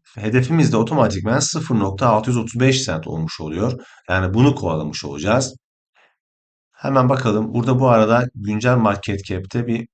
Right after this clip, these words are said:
yanlışlık olmuş. Hemen onu da video esnasında düzeltmiş olayım. Evet, şimdi oldu. Grafik üzerinden hedefi gösterecek olursam da bakın şimdi şu an Dogecoin'i alan birinin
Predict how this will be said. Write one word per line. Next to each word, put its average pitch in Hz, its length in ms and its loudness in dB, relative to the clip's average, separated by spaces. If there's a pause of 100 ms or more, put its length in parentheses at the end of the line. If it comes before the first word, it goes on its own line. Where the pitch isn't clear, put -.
(200)
yanlışlık 113 600 -2
olmuş. 80 360 -6
Hemen 113 200 0
onu 101 220 -6
da 87 220 -6 (300)
video 107 260 -2
esnasında 80 760 -8
düzeltmiş 98 480 -6
olayım. 80 380 -8 (400)
Evet, 80 200 -6
şimdi - 300 -10
oldu. - 180 -14 (1700)
Grafik 135 460 2
üzerinden 135 400 4
hedefi 120 300 0
gösterecek 113 520 0
olursam 107 520 -2
da 90 160 -4 (440)
bakın 135 280 0
şimdi 113 600 0
şu - 240 0
an 104 320 2
Dogecoin'i 120 560 -2
alan 120 360 0
birinin 80 380 -8